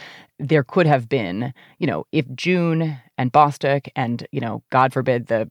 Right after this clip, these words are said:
Vance and potential congressional cases had resulted in big wins for abortion restrictions, employers who want to discriminate on the basis of sexual orientation and gender identity,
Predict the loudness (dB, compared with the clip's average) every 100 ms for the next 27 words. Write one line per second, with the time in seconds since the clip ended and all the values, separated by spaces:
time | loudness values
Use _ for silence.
0 | _ -6 0 2 2 0 -2 -4 -6 -2
1 | -2 -2 0 0 0 -4 -6 -8 -4 0
2 | 0 -2 -4 0 0 -2 -4 -4 -4 -6
3 | -14 -20 -16 -4 0 0 0 0 2 0
4 | 0 0 0 -2 -4 -10 _ -4 -2 -4
5 | -4 -8 -8 -8 -6 -6 -4 -6 -8 -18
6 | _ 0 2 6 6 6 4 0 0 0
7 | -4 -4 -2 0 -2 -2 -6 -6 -8 -6
8 | -6 -4 -4 -6 -6 -6 2 2 4 2
9 | 0 -2 -4 -4 -6